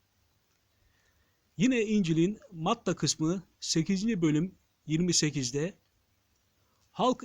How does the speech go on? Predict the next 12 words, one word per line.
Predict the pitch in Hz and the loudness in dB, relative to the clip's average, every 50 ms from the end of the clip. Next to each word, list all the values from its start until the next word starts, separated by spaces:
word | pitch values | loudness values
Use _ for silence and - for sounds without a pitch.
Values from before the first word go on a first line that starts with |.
| - - | -6 -2
İsa'nın | 180 190 196 - - 185 185 185 190 208 226 220 - _ _ _ _ _ _ - | 0 0 0 0 0 0 0 0 0 0 -2 -4 -8 _ _ _ _ _ _ 0
öğretişine | 160 165 170 170 - 165 - - 151 160 170 190 208 - _ _ _ _ _ _ - | 2 4 4 4 2 0 -4 -2 -2 -2 -2 -2 -4 -8 _ _ _ _ _ _ -12
şaşıp | - - - 151 139 - 190 175 - - | -10 -6 -4 -4 -4 -4 -4 -6 -6 -4
kaldı. | - 151 165 165 160 160 113 - - _ _ _ _ _ _ _ _ _ _ _ _ _ _ - | -2 -2 0 0 0 -2 -2 -4 -10 _ _ _ _ _ _ _ _ _ _ _ _ _ _ -2
Çünkü | - 240 254 233 - 202 | 2 2 2 2 2 0
onlara | 160 175 165 160 147 147 156 180 202 - _ - - _ _ - | 0 2 2 2 2 2 2 0 -2 -4 _ -20 -20 _ _ -8
kendi | - 160 156 175 185 185 135 123 | -4 -2 -2 0 0 -2 0 0
din | 175 214 220 170 | 2 2 2 2
bilginleri | 170 180 165 131 147 160 165 160 151 151 | 0 0 0 0 0 0 0 2 0 0
gibi | 143 156 139 139 131 - | 0 0 0 -2 -2 0
değil, | 147 160 180 160 117 104 - - _ _ _ - - _ _ _ _ _ _ _ - | 2 2 4 2 2 -2 -6 -14 _ _ _ -20 -20 _ _ _ _ _ _ _ -2
yetkili | 131 143 147 - - 156 160 180 220 240 233 | -2 -2 -2 0 -2 -2 0 0 0 -2 -4